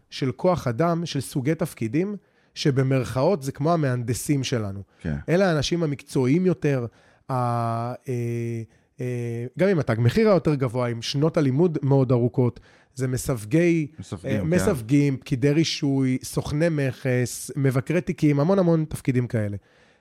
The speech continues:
Speaker 1: אה, כל משלוח שנכנס לישראל, מעל ערך של שבעים וחמש דולר, וגם מתחת, זאת אומרת, זה שאנחנו לא גובים מתחת לשבעים וחמש דולר עמלה, יש אחרים שגובים,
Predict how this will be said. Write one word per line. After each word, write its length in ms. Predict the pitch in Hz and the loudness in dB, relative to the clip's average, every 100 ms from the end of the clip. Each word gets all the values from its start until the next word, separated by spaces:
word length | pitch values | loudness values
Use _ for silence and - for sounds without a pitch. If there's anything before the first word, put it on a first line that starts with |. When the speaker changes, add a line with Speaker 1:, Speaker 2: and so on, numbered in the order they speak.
| - | -6
Speaker 1:
אה, 320 | 127 123 120 123 _ _ | -2 0 -2 -6 _ _
כל 240 | - 175 | 0 2
משלוח 680 | 262 240 151 120 101 - - _ _ | 2 -2 0 0 0 -6 -16 _ _
שנכנס 500 | - 127 110 131 147 | -10 -6 -2 0 2
לישראל, 520 | 170 139 120 110 101 107 _ | 2 2 0 0 -2 -6 _
מעל 380 | 127 143 165 160 | -2 2 4 2
ערך 260 | 160 156 151 | 2 0 0
של 100 | 139 | 0
שבעים 320 | - 123 127 | 0 -2 0
וחמש 300 | 120 117 117 | 0 0 0
דולר, 260 | 110 135 156 | 2 2 2
וגם 340 | 120 120 202 240 | 0 2 2 2
מתחת, 640 | - 202 - 101 - - _ _ _ _ _ - | 2 2 2 -2 -6 -12 _ _ _ _ _ -6
זאת 140 | - | 0
אומרת, 340 | 135 127 131 _ _ _ - | 4 4 0 _ _ _ -4
זה 180 | 123 | 0
שאנחנו 280 | 220 294 175 | 2 2 4
לא 100 | 170 | 2
גובים 540 | 175 170 123 202 180 170 - _ _ - | 2 0 0 0 0 -4 -10 _ _ -6
מתחת 320 | 135 180 175 | -2 0 2
לשבעים 340 | 175 147 147 160 | 0 0 0 0
וחמש 240 | 143 143 | 0 0
דולר 280 | 147 156 135 | 2 2 2
עמלה, 380 | 123 139 196 190 - | 2 4 4 0 0
יש 200 | - 185 | 0 0
אחרים 280 | - 180 202 | 0 0 2
שגובים, 500 | 220 170 110 117 196 | 2 2 4 2 2